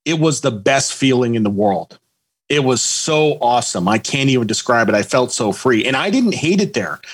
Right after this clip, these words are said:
I didn't hate Lehman. I didn't hate the people. I loved my job. But just the stress, just to get away from that.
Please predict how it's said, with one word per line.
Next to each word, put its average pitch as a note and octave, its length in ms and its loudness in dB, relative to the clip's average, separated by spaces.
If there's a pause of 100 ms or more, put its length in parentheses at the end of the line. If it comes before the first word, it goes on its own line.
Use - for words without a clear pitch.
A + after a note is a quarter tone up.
(160)
I C3 100 -4
didn't E3+ 200 2
hate C#3+ 360 0
Lehman. F3 420 2
I C3 120 -4
didn't D3 220 2
hate D3+ 240 0
the C3 60 -2
people. D#3 440 0
I C3+ 80 2
loved B2+ 560 0
my A#2+ 240 2
job. C3+ 600 0 (640)
But D#3 320 0
just E3 340 0
the C3+ 80 2
stress, C3 640 0
just D#3 260 0
to D3 60 -2
get C3+ 160 2
away A2+ 260 2
from D#3+ 200 2
that. F3+ 320 0